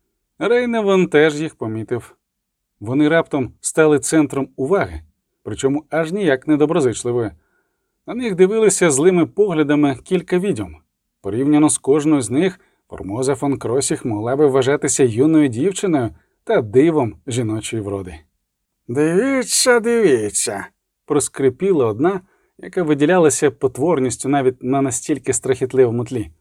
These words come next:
"Певно, правда те, що кажуть, що флюгцальбу тепер можна купити в першій ліпшій свидницькій аптеці. Кожен тепер літає,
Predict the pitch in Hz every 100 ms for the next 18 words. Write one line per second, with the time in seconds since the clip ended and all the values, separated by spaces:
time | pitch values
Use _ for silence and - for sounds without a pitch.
0 | _ - 143 190 254 240 240 220 233 202
1 | 180 202 240 226 180 127 - 190 208 170
2 | 117 117 131 - 160 131 - _ - 277
3 | 294 180 - 320 285 196 175 180 175 156
4 | 143 160 139 127 123 113 180 240 196 185
5 | - 160 226 - 226 196 220 269 - 262
6 | 220 220 320 370 359 - - 294 - -
7 | 160 113 107 135 - _ _ _ _ -
8 | 175 151 131 139 127 131 135 117 120 -
9 | 156 262 311 330